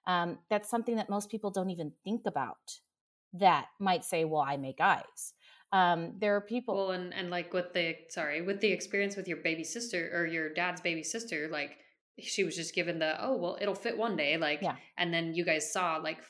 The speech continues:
Speaker 2: you know, from, from years of, of her growing with that in her socket, like, that did so much damage to her socket
Speaker 1: Mm-hmm.
Speaker 2: to not have it start the right size and grow with her. Um, and, you know, continue to be changed out, because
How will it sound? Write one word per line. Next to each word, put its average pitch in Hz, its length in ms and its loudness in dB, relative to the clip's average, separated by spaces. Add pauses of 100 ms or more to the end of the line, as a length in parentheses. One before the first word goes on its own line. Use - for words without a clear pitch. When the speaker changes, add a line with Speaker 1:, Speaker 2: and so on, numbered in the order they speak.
Speaker 2:
you - 80 -6
know, 160 200 -4
from, 160 380 -4
from 170 240 -4
years 170 360 -2
of, 160 180 -10 (180)
of 170 160 -8
her 170 140 -4
growing 165 380 -4
with 156 180 -8
that 156 440 -4
in 180 120 -6
her 160 140 -6
socket, 185 420 -4
like, 147 160 -6
that - 120 -8
did 160 160 -10
so 180 160 -6
much 156 200 -8
damage 175 380 -4
to 160 140 -8
her 143 100 -6
socket 220 280 -4
Speaker 1:
Mm-hmm. 220 200 0
Speaker 2:
to 175 60 -8
not 151 240 -6
have 165 240 -6
it 147 180 -6 (400)
start - 460 0 (160)
the 175 80 -2
right 190 240 2
size 165 340 0
and 165 160 -6
grow 160 200 0
with 202 200 2
her. - 340 -8
Um, 147 320 -10 (400)
and, 156 200 -6
you 165 120 -4
know, 147 100 -4
continue 175 400 -6
to 170 80 -8
be 160 80 -4
changed 160 380 -4
out, 165 180 4
because - 340 -6